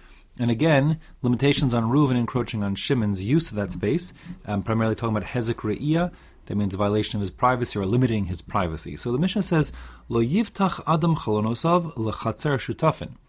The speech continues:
Literally means a person can't open a window onto his, uh, shared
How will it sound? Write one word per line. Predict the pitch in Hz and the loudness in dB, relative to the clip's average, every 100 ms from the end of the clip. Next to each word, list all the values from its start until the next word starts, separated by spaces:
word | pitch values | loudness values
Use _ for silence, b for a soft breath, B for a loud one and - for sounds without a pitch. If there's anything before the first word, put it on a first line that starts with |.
| B B B B B | B B B B B
Literally | 127 147 113 | 2 4 4
means | 110 95 | 2 -2
a | |
person | - 165 160 139 | -2 -2 0 -2
can't | - 135 - | -2 -2 -2
open | 127 123 120 117 117 | -2 0 2 0 0
a | 113 98 | -2 2
window | 131 180 143 135 175 B B B | 2 4 4 4 2 B B B
onto | - 107 - 107 | -4 -2 0 0
his, | 104 104 95 | 2 0 -2
uh, | 101 98 98 | -2 -2 -4
shared | 90 - - 110 101 104 139 | -6 -6 -2 0 0 0 -2